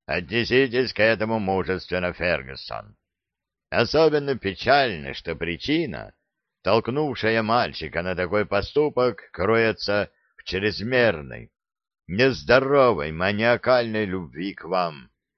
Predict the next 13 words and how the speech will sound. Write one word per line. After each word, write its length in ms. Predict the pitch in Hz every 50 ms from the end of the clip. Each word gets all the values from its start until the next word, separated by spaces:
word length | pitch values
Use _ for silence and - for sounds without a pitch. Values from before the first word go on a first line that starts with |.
| _ _ _
и, 100 | 131 147
возможно, 840 | 147 135 135 123 87 90 110 113 113 110 98 104 131 147 156 160 156
к 60 | -
покойной 540 | _ 82 78 - 82 85 87 90 92 107 135
матери. 640 | 156 180 202 175 - - 76 71 62 55 53 - _ _ _ _ _ _ _ _ _ _ _ _ _
Душу 500 | - 78 71 90 110 113 113 107 - -
его 360 | 104 101 101 95 101 110 104 95
пожирает 640 | - 92 82 98 98 92 101 107 104 104 98 -
ненависть 840 | 78 82 92 113 123 117 104 92 87 80 76 71 - - _ - - _ _ _ _ _ _ _ _ _
к 80 | - -
этому 500 | 78 92 110 - 95 95 98 98 95 80
великолепному 920 | 71 95 101 98 85 - 90 90 110 131 131 104 - 82 90 101 98 98
ребенку, 720 | 98 95 85 101 95 92 87 78 65 - - 71 67 -